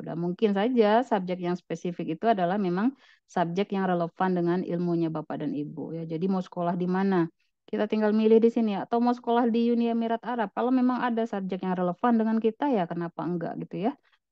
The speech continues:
Bapak dan Ibu bisa sekalian, eh, umroh ya di situ ya, berkali-kali. <laughs> Bisa saja.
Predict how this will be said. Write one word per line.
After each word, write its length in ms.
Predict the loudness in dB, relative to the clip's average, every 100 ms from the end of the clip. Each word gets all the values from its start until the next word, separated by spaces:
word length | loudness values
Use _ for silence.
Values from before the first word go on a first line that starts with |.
| -16
Bapak 240 | -10 -6
dan 80 | -4
Ibu 240 | -2 -2
bisa 400 | -4 -6 -6 -6 -8
sekalian, 720 | -10 -6 -4 -2 0 -2 -4
eh, 680 | -6 -8 -8 -6 -8 -8 -8 -12 -16 -12 -4
umroh 400 | -2 0 -2 -4 -6
ya 80 | -4
di 120 | -4 -6
situ 240 | -8 -6
ya, 160 | -4 -4
berkali-kali. 800 | -4 -4 -4 -6 -6 -2 -2 0
<laughs> 160 | -2 -2 -20 _
Bisa 160 | _ -10
saja. 480 | -6 -4 -4 -6